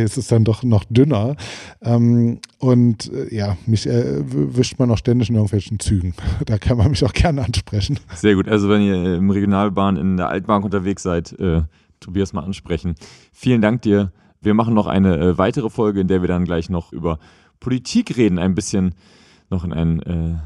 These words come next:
Speaker 2: sehr akutes, ähm, ein bisschen, äh, krisenbesetzteres Thema vielleicht. Mal gucken, wo wir da hinkommen.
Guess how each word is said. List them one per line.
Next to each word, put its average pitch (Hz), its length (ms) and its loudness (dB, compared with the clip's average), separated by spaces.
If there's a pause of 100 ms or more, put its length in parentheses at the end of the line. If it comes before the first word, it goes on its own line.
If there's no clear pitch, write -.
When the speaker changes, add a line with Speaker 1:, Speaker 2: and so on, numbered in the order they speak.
(100)
Speaker 2:
sehr 92 400 -2
akutes, 98 600 -6
ähm, 87 560 0
ein 90 140 -2
bisschen, 90 320 -2
äh, 85 140 -6
krisenbesetzteres 90 840 -4
Thema 82 260 0
vielleicht. 76 360 -4
Mal 147 100 2
gucken, 82 380 -2
wo 80 140 -6
wir 87 60 2
da 82 80 4
hinkommen. 82 360 -2